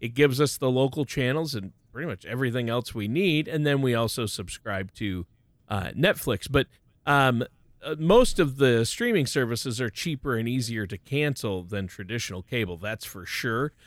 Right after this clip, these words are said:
Uh, but you have to watch it because streaming services can add up too. I know over the, uh, covid and the work from home or being laid off or, or being at home more, a lot of people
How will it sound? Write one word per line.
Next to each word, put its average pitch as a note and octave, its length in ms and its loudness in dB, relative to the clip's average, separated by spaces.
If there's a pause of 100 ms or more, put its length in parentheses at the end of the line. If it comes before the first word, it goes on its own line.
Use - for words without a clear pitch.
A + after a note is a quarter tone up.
(180)
Uh, C3 160 2
but - 140 -4
you D3+ 100 2
have F3+ 180 4
to B2 120 -2
watch F#3+ 360 4
it - 120 -8
because B2 480 2
streaming G3+ 460 2
services B2 560 0
can C3+ 160 0
add A#2 200 2
up G#2 160 -4
too. F#3 220 2
I A#2 120 2
know C3 360 2 (340)
over C3 460 8
the, A2+ 420 2
uh, G2+ 160 -2
covid D#3+ 600 6
and A#2 120 2
the A2+ 80 0
work B2+ 240 -2
from G#2 180 -4
home D#3+ 480 4
or A2 240 2
being A2+ 420 -2
laid G#2+ 240 0
off C#3+ 380 0
or, A#2 160 -4
or G#2+ 200 -4
being C3+ 260 0
at G#2+ 100 0
home F#3+ 220 2
more, C3 220 4
a A#2 80 6
lot A2+ 240 2
of G#2 100 -4
people A2+ 420 -2